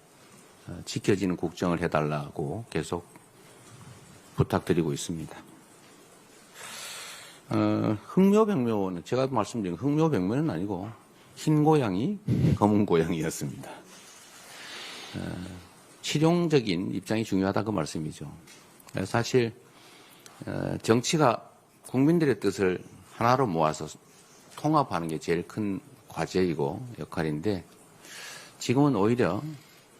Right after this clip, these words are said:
국민들을 분열시키고, 어, 대립시키는 길로 나아가고 있습니다. 어, 저는 특히 국민의힘에 이 말씀을 드리고 싶습니다.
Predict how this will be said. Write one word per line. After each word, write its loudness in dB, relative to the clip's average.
국민들을 2
분열시키고, 0
어, -10
대립시키는 0
길로 0
나아가고 0
있습니다. -12
어, -6
저는 0
특히 -4
국민의힘에 2
이 -2
말씀을 0
드리고 -4
싶습니다. -14